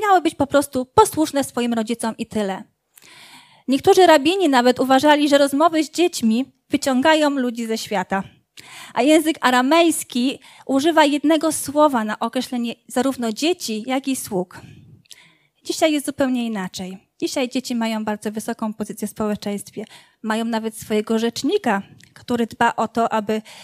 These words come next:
ich głos miał znaczenie. Ale w czasach Jezusa właśnie było inaczej. Dzieci tak naprawdę były tylko dziećmi i nie miały prawa głosu. I Pan Jezus, stawiając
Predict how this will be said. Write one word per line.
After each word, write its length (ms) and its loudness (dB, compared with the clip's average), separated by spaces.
ich 260 -4
głos 280 2
miał 200 0
znaczenie. 600 -4
Ale 160 4
w 40 -10
czasach 300 2
Jezusa 260 2
właśnie 280 0
było 180 -2
inaczej. 560 -8
Dzieci 720 -2
tak 120 0
naprawdę 640 0
były 260 -4
tylko 340 -2
dziećmi 600 -2
i 60 -4
nie 120 0
miały 260 0
prawa 300 -4
głosu. 520 -4
I 80 0
Pan 200 4
Jezus, 280 2
stawiając 920 2